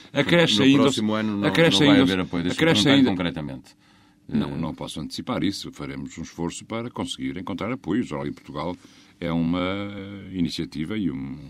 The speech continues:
Speaker 1: um evento da maior importância. Percebe-se? Percebe-se, não apenas internamente, como internacionalmente. Faremos os possíveis por isso, mas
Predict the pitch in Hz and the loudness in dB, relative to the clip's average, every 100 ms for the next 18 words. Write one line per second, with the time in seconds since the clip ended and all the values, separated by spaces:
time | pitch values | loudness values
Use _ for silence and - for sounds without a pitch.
0 | - 73 82 78 82 85 92 92 92 95 | -12 -4 -2 -2 -4 -4 -4 -2 0 2
1 | 104 - 131 143 - 78 67 - 65 - | 0 -2 -4 -4 -4 -10 -12 -14 -14 -14
2 | - 104 117 - - _ _ _ _ - | -8 -6 -6 -10 -14 _ _ _ _ -8
3 | - 110 - 80 76 80 71 67 76 78 | -6 -6 -4 -4 -4 -4 -4 -4 -4 -4
4 | 67 78 90 - 85 - 80 - 73 71 | -4 -4 -4 -2 -2 -2 -6 -4 -6 -6
5 | - - 78 78 - - 95 117 - 117 | -8 -8 -6 -6 -8 -6 -2 -2 2 2
6 | 131 - - | 2 -4 -14